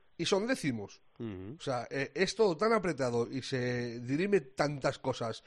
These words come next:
Speaker 1: eh, se va a dirimir, eh, se van a dirimir tantas cosas en dobles, triples o hasta cuádruples empates,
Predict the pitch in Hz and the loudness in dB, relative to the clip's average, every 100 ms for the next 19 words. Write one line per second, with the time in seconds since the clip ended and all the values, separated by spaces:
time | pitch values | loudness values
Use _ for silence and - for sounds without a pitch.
0 | - - - 117 113 - 127 151 151 143 | -20 -16 -6 -4 -4 -2 2 2 2 0
1 | 123 - - _ - 127 117 135 139 156 | -2 -8 -20 _ -8 -6 -4 -4 -2 0
2 | 147 143 135 135 151 147 139 123 117 - | 0 2 0 0 -2 -2 -2 -4 -4 -8
3 | - - - 123 123 123 131 180 147 127 | -20 -16 -6 -4 -4 -4 2 4 4 2
4 | - 156 170 143 - - 139 135 135 123 | -2 -2 0 0 -4 0 2 2 -2 2
5 | 165 180 139 127 127 117 117 156 160 196 | 8 8 8 2 -2 -4 0 0 0 -4